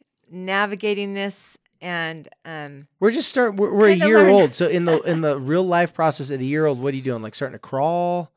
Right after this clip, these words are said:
Speaker 1: <laughs>
Speaker 2: Like, oh, we're starting to walk.
Speaker 1: We're starting
Speaker 2: We're
Speaker 1: to walk.
Speaker 2: just barely starting to walk. So Light the Fight is starting to walk.
Speaker 1: But, you know, we've, we've got some really cool opportunities that have come, come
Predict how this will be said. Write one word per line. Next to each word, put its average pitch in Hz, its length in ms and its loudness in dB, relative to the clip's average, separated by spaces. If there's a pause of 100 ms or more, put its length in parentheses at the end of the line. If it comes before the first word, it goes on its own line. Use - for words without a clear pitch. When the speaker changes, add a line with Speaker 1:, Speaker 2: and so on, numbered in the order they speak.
(220)
Speaker 1:
<laughs> 214 80 -18 (680)
Speaker 2:
Like, 160 140 -4
oh, 214 180 8
we're 196 80 8
starting 196 260 4
to 143 80 2
walk. 139 440 2 (240)
Speaker 1:
We're 185 100 -18
starting 180 240 -10
Speaker 2:
We're 156 80 0
Speaker 1:
to 131 60 -6
walk. - 80 -10
Speaker 2:
just 202 420 4
barely 175 240 2
starting 156 240 -4
to 156 40 -2
walk. 139 160 0
So 143 120 -8
Light 135 360 -2
the 175 80 -10
Fight 131 480 -6
is 120 220 -12
starting 117 480 -8
to 123 120 -18
walk. 110 500 -12 (1120)
Speaker 1:
But, 233 300 -6 (240)
you 233 160 -10
know, 190 160 -8
we've, 185 280 -12 (540)
we've 190 300 -8
got 175 180 -10
some 185 200 -16
really 185 260 -12
cool 175 320 -12
opportunities 160 880 -20 (360)
that 160 260 -16
have 165 220 -16
come, 160 300 -20 (460)
come 170 360 -16